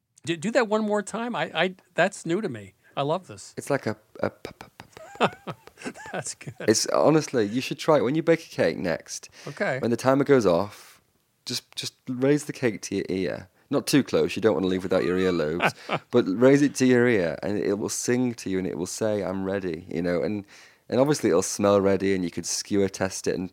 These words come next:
Speaker 2: s-, drive
Speaker 1: Huh.
Speaker 2: a cocktail stick in there. But listen to it. And it sounds stupid. It sounds pretentious, but it's true.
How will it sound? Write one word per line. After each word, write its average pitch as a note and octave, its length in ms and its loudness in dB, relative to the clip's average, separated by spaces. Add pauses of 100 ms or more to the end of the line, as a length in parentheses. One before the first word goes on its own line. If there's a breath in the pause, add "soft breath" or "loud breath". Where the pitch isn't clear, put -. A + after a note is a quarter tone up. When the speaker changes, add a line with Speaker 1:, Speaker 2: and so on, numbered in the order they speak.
Speaker 2:
s-, - 160 -12 (100)
drive G2+ 240 2
Speaker 1:
Huh. D4+ 60 -2
Speaker 2:
a - 40 -4
cocktail - 360 0
stick - 300 -8
in F2+ 160 -4
there. E2+ 220 -2
But - 240 -6 (360 loud breath)
listen D#3 380 0
to F#2+ 220 0
it. - 240 -2 (600)
And C#3+ 120 4
it E3 100 4
sounds C4 380 6
stupid. G#3+ 420 2
It C#3+ 80 2
sounds E3+ 220 4
pretentious, D#3+ 720 2
but C3 160 -2
it's - 120 -6
true. D3+ 520 0